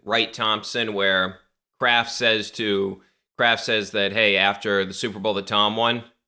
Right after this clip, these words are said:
Bill told me he couldn't play anymore," and he wins the fucking Super Bowl. And then you have the whole thing about leaking stuff about the scouts' insights were constantly overruled.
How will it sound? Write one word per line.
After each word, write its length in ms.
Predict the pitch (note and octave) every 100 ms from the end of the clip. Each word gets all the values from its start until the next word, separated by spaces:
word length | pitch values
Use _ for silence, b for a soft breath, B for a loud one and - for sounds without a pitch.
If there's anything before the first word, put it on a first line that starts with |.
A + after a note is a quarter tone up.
| _ -
Bill 200 | B2 B2+
told 200 | B2+ A#2+
me 60 |
he 60 | G#2
couldn't 260 | B2+ A2+
play 240 | G2+ A2+ A2
anymore," 560 | A2 G#2+ G#2+ A2 G#2 b b b _
and 240 | G#2 G2+ G2
he 80 | G#2+
wins 280 | G#2+ G#2+
the 80 | -
fucking 360 | G2+ A2 G#2 G2
Super 300 | - G#2 G#2
Bowl. 420 | G#2 G#2 G2+ _ _ _
And 120 | A2 A#2
then 140 | B2
you 100 | A#2
have 440 | A#2 G#2+ G2+ F#2+ - _ _
the 100 | A2+
whole 180 | A#2+ B2
thing 280 | - A2+ A2
about 360 | G#2 G2+ G2
leaking 340 | A2 A#2 A#2 G#2+
stuff 340 | - A2 G#2
about 520 | G#2 G2 F#2+ F#2 - - _ _ _ _ _ _ _
the 140 | G2+ F#2+
scouts' 540 | - - C3 B2 -
insights 640 | B2 B2 A2 A#2+ A2 G#2 -
were 100 | F#2+
constantly 600 | - A#2 A2 - G#2+ G#2+
overruled. 600 | G#2+ G#2 G#2+ A2 G#2+